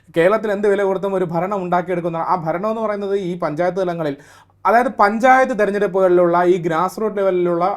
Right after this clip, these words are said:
ആ, വർക്ക് അല്ലെങ്കിൽ പാർട്ടിയെ വളർത്തണമെങ്കിൽ പഞ്ചായത്ത് തെരഞ്ഞെടുപ്പുകളിൽ വ്യക്തമായൊരു മുന്നേറ്റം ഉണ്ടാക്കണം. അവർ മിഷൻ ഹൺഡ്രഡ് എന്ന് പറയുന്ന ഒരു പുതിയ പദ്ധതി മുന്നോട്ട് വെച്ചിരിക്കുകയാണ് രാജീവ് ചന്ദ്രശേഖരന്റെ നേതൃത്വത്തിൽ. കേരളത്തിൽ അത് വളരെ പ്രധാനപ്പെട്ട ഒരു കാര്യമാണ്. ഈ മിഷൻ ഹൺഡ്രഡ് എന്ന് പറയുന്നത്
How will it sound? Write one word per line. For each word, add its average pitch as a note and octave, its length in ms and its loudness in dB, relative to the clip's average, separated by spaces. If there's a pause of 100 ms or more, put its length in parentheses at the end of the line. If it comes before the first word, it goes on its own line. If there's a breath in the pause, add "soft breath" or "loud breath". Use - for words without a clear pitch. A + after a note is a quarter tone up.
(200)
ആ, D3+ 100 0
വർക്ക് D3+ 480 -4 (280 loud breath)
അല്ലെങ്കിൽ E3+ 260 0
പാർട്ടിയെ E3+ 440 0
വളർത്തണമെങ്കിൽ D#3 680 -2
പഞ്ചായത്ത് D#3 420 -6
തെരഞ്ഞെടുപ്പുകളിൽ D3 600 -6
വ്യക്തമായൊരു D3 520 -6
മുന്നേറ്റം F3 300 -6
ഉണ്ടാക്കണം. B2 340 -6 (360 soft breath)
അവർ B3 160 6
മിഷൻ A#3+ 420 0
ഹൺഡ്രഡ് G#3 400 0
എന്ന് G3 140 0
പറയുന്ന F3 300 2
ഒരു E3+ 200 -2
പുതിയ F3 240 0
പദ്ധതി E3+ 380 -4
മുന്നോട്ട് D#3 280 -8
വെച്ചിരിക്കുകയാണ് C3+ 440 -10
രാജീവ് C#3 220 -6
ചന്ദ്രശേഖരന്റെ C3+ 500 -10
നേതൃത്വത്തിൽ. A2+ 360 -14 (360 soft breath)
കേരളത്തിൽ G#3 340 0
അത് F#3+ 100 2
വളരെ F3+ 260 2
പ്രധാനപ്പെട്ട E3+ 460 -2
ഒരു D3+ 80 -6
കാര്യമാണ്. C#3 300 -2
ഈ F3 40 -4
മിഷൻ F3+ 300 -4
ഹൺഡ്രഡ് G3 240 -2
എന്ന് F#3+ 140 0
പറയുന്നത് E3 420 0